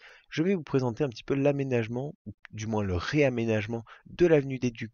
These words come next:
de Savoie, donc qui se situe au niveau de, de la place du Centenaire, euh, jusqu'à la place de la Libération. On a par exemple le commissariat qui se trouve le long de cette avenue.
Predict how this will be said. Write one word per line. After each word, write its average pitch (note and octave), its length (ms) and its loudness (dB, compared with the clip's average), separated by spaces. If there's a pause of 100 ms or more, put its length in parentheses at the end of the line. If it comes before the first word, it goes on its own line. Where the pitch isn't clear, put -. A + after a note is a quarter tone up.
de B2 140 -2
Savoie, F#2+ 340 0
donc G#2+ 180 -4
qui - 140 -16
se - 60 -12
situe - 260 -6
au G#2+ 60 0
niveau G2 260 -4
de, - 240 -6
de - 200 -4
la G#2+ 120 2
place A2 300 2
du G#2+ 100 -10
Centenaire, A2 640 -4 (460)
euh, G#2 80 2
jusqu'à D#3+ 280 0
la D#3+ 120 2
place C#3 240 2
de D#3+ 80 2
la E3 100 4
Libération. A#2 560 2
On A#2+ 80 -2
a A2+ 80 0
par F#2+ 140 0
exemple G2 420 -2 (380)
le C#3 160 2
commissariat A#2 560 0
qui - 100 -12
se - 140 -4
trouve G2 400 -4 (300)
le C3 140 8
long C3+ 200 2
de C3 100 -4
cette C3+ 240 2
avenue. F#2 320 0